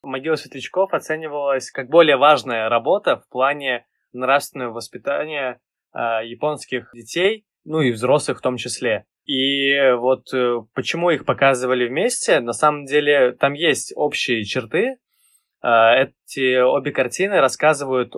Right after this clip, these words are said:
о старших детях, которые вынуждены брать на себя, э, родительские роли и в связи с различными обстоятельствами. И если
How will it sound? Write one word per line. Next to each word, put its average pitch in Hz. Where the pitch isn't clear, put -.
о 127
старших 143
детях, 160
которые 135
вынуждены 131
брать 139
на 135
себя, 135
э, 113
родительские 123
роли 139
и 127
в 113
связи 127
с -
различными 131
обстоятельствами. 120
И 110
если 120